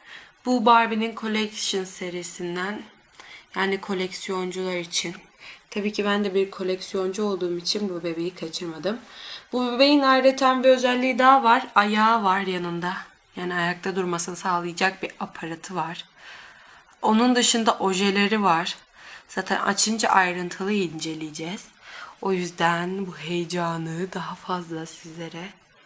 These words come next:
bekletmeden yaşatıyorum.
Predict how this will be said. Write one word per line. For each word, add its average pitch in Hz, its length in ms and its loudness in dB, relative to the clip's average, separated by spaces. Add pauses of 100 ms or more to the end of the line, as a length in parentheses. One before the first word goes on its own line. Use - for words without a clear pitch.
(1300)
bekletmeden 185 840 -6
yaşatıyorum. 202 720 -6